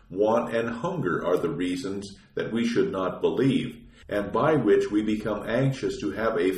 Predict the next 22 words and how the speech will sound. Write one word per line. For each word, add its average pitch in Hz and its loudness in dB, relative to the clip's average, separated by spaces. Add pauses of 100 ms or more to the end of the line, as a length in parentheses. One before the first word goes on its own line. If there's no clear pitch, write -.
full 131 4
sufficiency, 87 -2 (320)
so 123 2
that 120 4
there 127 4
is 101 0
no 135 2
chance 113 -2
for 101 -2
us 95 -2
to 104 -2
believe. 123 2 (540)
In 101 -2
the 95 -2
second 180 0
temptation, 82 -2
however, 73 -4 (280)
the 107 4
abundance 139 2
and 107 -2
the 98 -2
full 139 4